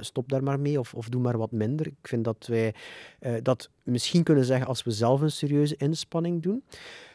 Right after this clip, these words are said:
Daarnaast, ehm, denk ik dat we dan ook, eh, voor een groot stuk moeten inzetten op technologie.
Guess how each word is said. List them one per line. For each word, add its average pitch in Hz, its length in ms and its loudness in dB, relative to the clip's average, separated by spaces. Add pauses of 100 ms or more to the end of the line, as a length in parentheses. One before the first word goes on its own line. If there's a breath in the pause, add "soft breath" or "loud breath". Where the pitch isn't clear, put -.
(140)
Daarnaast, 131 680 4
ehm, 127 960 2 (240)
denk 127 240 0
ik 147 60 -6
dat 135 80 4
we 123 60 -2
dan 120 280 2
ook, 123 300 0
eh, 147 160 -4
voor 123 180 2
een 117 60 2
groot 127 200 -2
stuk - 220 -6
moeten 127 240 -2
inzetten 123 420 -2
op 127 220 -2
technologie. 156 640 -2